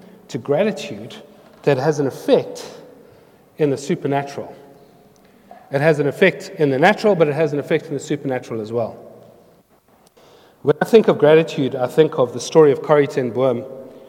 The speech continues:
who was a Dutch, uh, lady who, with her, her sister, was imprisoned in Auschwitz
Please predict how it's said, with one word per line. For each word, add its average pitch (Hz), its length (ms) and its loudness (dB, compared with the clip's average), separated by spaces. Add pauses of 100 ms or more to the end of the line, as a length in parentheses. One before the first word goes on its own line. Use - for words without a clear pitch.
(160)
who 131 80 -6
was 123 140 -6
a 117 60 -4
Dutch, - 520 -6 (140)
uh, 117 240 -6
lady 147 360 2
who, 127 160 -6
with 123 160 -8
her, 120 340 -2 (340)
her 123 80 -4
sister, 131 540 -2 (500)
was 127 260 0
imprisoned 151 480 2
in 120 80 -4
Auschwitz 147 760 -2